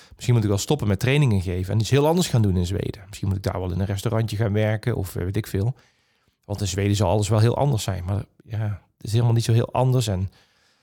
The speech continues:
het is eigenlijk niet zo dat de verhuizing dingen verandert. Wel in mijn hoofd natuurlijk. Maar dat het veel meer is van, "Wat is nou het volgende wat je zoekt?" Ik heb bijvoorbeeld heel lang een werkplek op Strijp S gehuurd. Dat was mijn eerste kantoor wat ik huurde. En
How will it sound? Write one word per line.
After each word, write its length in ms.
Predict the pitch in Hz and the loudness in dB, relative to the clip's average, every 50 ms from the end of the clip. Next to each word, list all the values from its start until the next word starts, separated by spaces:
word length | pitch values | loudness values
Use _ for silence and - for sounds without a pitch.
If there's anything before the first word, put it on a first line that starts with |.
| _ _ _ | _ _ _
het 100 | _ - | _ -2
is 80 | 120 - | 0 0
eigenlijk 320 | - 151 156 156 151 127 | 2 0 2 0 2 2
niet 140 | 139 160 160 | 2 2 2
zo 120 | - 147 | 2 0
dat 160 | 127 135 131 - | 2 2 0 0
de 160 | 120 110 98 | 0 0 0
verhuizing 580 | - 113 104 107 117 143 165 165 180 165 160 143 | 0 0 2 2 2 2 2 2 2 2 2 2
dingen 240 | 143 139 147 143 131 | 4 4 2 2 2
verandert. 600 | 131 131 - - 143 147 151 185 220 - - - | 0 -2 0 2 2 2 2 0 -4 -6 -6 0
Wel 200 | - 117 117 95 | 2 2 2 2
in 100 | 76 101 | 2 0
mijn 120 | 92 87 | 0 0
hoofd 240 | 90 87 82 - - | -2 -4 -4 -4 -4
natuurlijk. 420 | - 110 - - 135 151 208 - - _ - _ _ _ _ _ _ _ _ _ _ _ _ _ | -4 -4 -2 -2 -4 -4 -4 -8 -12 _ -20 _ _ _ _ _ _ _ _ _ _ _ _ _
Maar 180 | - - 120 | -4 -2 -2
dat 100 | 123 120 | -2 -2
het 120 | 123 117 - | -2 -4 -2
veel 180 | - 139 131 | 2 2 4
meer 160 | 123 117 117 110 | 4 4 2 2
is 160 | 110 - - | 0 -2 0
van, 300 | - 110 101 104 101 90 - | 0 2 2 2 2 0 0
"Wat 180 | 117 117 - | -2 -2 -2
is 80 | 113 110 | 0 0
nou 120 | 120 107 | 2 2
het 100 | 107 101 | 2 2
volgende 300 | - 147 151 147 135 117 | 2 2 2 4 4 2
wat 160 | 98 95 - | 2 0 0
je 60 | - 95 | -2 -2
zoekt?" 220 | 90 101 - - | -2 -2 -6 -6
Ik 80 | - - | -8 -6
heb 100 | 104 98 | -4 -2
bijvoorbeeld 340 | 107 95 104 107 98 - | -2 0 0 -2 -2 0
heel 140 | 104 113 113 | 0 2 2
lang 160 | 101 101 95 | 2 2 2
een 60 | 92 95 | 2 2
werkplek 400 | 101 104 107 - - 107 - - | 0 0 -2 -2 -4 -4 -4 -4
op 100 | - - | -8 -8
Strijp 280 | - - 101 98 - - - | -6 -4 -4 -4 -2 -4 -6
S 60 | - | -6
gehuurd. 480 | - - 101 95 95 98 107 - - - - 330 - | -4 -2 -2 0 0 0 -2 -4 -8 -20 -20 _ -10
Dat 140 | 104 98 95 | -8 -8 -6
was 120 | 101 - | -4 -2
mijn 120 | 101 - | -2 -2
eerste 580 | - 101 104 98 - - 98 98 92 92 95 92 | 0 0 -2 -2 -2 -4 -4 -4 -4 -6 -8 -8
kantoor 420 | - - 101 98 - 120 120 123 113 | -2 0 0 2 4 2 2 2 2
wat 160 | 101 92 - | 0 -2 -4
ik 60 | 92 92 | -4 -4
huurde. 280 | 98 101 98 90 101 | -2 0 0 0 -2
En 100 | 95 85 | -4 -6